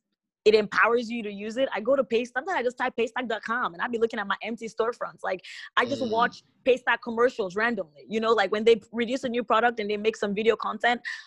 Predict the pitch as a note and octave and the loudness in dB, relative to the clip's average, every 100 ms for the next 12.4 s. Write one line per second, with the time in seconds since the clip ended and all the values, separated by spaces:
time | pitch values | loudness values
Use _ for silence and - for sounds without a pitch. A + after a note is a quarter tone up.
0 | - G#3 A3+ F#3 G#3 G3+ _ _ A3+ G#3 | -2 2 2 2 0 -2 _ _ -4 2
1 | G3 - F#3+ G3 F#3+ G3+ F#3+ _ _ _ | 2 4 2 2 0 0 -2 _ _ _
2 | _ - G#3 A3 C4 G3 D3+ _ - - | _ -2 0 2 0 -2 -6 _ -20 -8
3 | - A3 G#3+ G#3+ A#3+ C4 D4+ - F4 D#4 | 2 4 4 2 0 4 4 2 0 2
4 | B3 - A#3+ D4 C#4+ C#4 B3+ A#3 - B3 | 2 0 0 0 -2 -2 0 0 0 0
5 | A#3+ A3+ A#3 G#3+ F#3 G3+ G#3 F3+ - _ | 0 0 0 -2 0 2 2 0 -10 _
6 | _ _ _ - G#3 G3+ C4+ D#4 C4+ C#4 | _ _ _ 2 2 2 -2 4 2 4
7 | C4 - - C#4 B3 D#4 F4 C4+ C4+ C#4 | -4 -4 2 4 4 2 0 2 2 0
8 | C4 B3+ A#3 G#3 F#3+ F#3+ G3+ G3 G#3+ A#3 | -2 2 2 2 -2 -4 -2 0 2 0
9 | C#4 F4+ _ - - A3 A3 G3 F#3+ F#3 | 0 -4 _ -20 -2 2 4 2 -4 -16
10 | _ _ - G#3+ G#3+ A#3+ A#3 G#3 G#3+ F#3 | _ _ -4 -4 2 2 2 0 0 0
11 | _ - G#3 G#3+ - A#3 - A3+ - A3 | _ -6 -4 -4 -4 -4 -4 -6 -2 0
12 | G#3+ D#4 - | 0 -2 -10